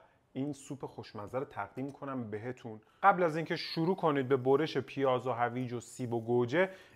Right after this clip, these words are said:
این عدسه می‌بینید مقدارش هم کمه. من اول اینو میذارم خیس بخوره تا زمانی که بقیه موارد دارن آماده می‌شن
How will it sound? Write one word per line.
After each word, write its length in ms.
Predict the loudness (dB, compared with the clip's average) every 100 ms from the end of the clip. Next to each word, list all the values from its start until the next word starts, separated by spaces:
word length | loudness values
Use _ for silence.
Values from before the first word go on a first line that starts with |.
| -8
این 140 | -4
عدسه 480 | 4 4 6 2 0
می‌بینید 540 | -2 -2 -2 -4 -4
مقدارش 500 | -4 -2 0 0 0
هم 160 | -4 -6
کمه. 260 | -6 -6 -4
من 120 | -2
اول 220 | -2 -2
اینو 140 | -2
میذارم 420 | -4 -4 -4 -6 -8
خیس 440 | -12 -10 -10 -4
بخوره 420 | -2 0 2 0 -2 -12 _
تا 120 | -6
زمانی 420 | -2 -2 0 -2
که 120 | -4 0
بقیه 380 | 2 2 2
موارد 440 | -2 -2 0 -2 -2
دارن 280 | -2 -4 -4
آماده 340 | -4 -2 -2
می‌شن 480 | -4 -4 0 0